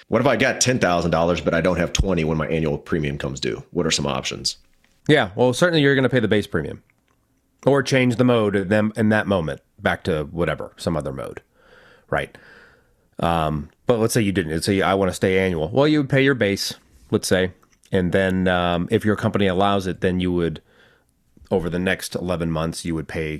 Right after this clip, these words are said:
Speaker 2: the paid up additions, right, with the cash flows that come in or whatever.
Speaker 1: It's just on your own. Like, those paid up additions are optional.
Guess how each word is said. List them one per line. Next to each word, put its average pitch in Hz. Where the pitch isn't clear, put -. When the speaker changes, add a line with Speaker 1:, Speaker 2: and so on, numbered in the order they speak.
Speaker 2:
the 82
paid 78
up 71
additions, 69
right, 67
with 73
the -
cash -
flows 80
that 73
come 76
in 67
or 69
whatever. -
Speaker 1:
It's 87
just 92
on 92
your 82
own. 85
Like, 76
those 80
paid 98
up 85
additions 82
are 78
optional. 69